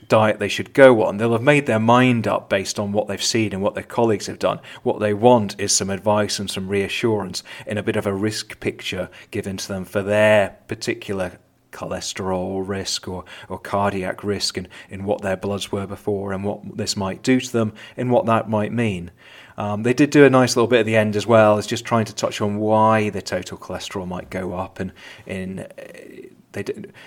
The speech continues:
gave a little bit on the kind of, well, how is, um,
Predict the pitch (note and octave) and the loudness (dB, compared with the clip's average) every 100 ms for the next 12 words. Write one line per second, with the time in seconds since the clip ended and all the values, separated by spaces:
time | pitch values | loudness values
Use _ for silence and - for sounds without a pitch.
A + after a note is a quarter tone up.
0 | - - - - - - A2+ G#2+ B2+ B2+ | -20 -20 -20 -20 -6 -2 -2 2 2 2
1 | A#2 G#2+ - G2+ G2 F#2+ F#2+ G2 F#2+ F2+ | -2 -4 -6 -6 -6 -8 -8 -8 -8 -8
2 | F#2+ F2+ G#2+ G2 F#2+ F#2 - F#2+ F#2 | -8 -2 0 0 -2 -4 -4 -4 -6